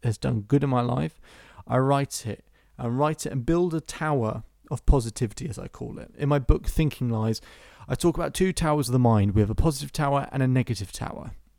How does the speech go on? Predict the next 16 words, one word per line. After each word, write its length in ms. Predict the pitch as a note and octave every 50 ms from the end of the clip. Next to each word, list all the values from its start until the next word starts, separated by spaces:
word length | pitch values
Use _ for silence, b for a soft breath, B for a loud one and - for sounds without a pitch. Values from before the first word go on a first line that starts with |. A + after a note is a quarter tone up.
| _ _ _ _ _ _ _ _ _ _ _ _ _ B B B B B B
And 100 | C3 C#3+
everything 340 | D#3+ E3+ F#3 E3+ G3 F#3+
in 100 | F#3+ F3
life, 260 | D#3+ D3+ D3 C#3 - -
we 80 | D3 - -
add 200 | D3 C#3+ C3+ B2+
up 320 | C3+ - - - - - - - - _ _ _ _ _ _ _ _ _ _ _ -
things 500 | - - B2+ A#2+ A2 A2 A2 G#2+ - -
to 100 | - A2+
build 300 | A2+ - C3 C3 B2+ A#2
a 40 | A2+
positive 460 | - - B2 A#2+ - - - A2+ A2+
or 100 | A#2 A2
a 20 |
negative 340 | G#2 A2 G#2+ G2 - A#2+ A2+
tower. 420 | - - A2+ A#2+ - - - C3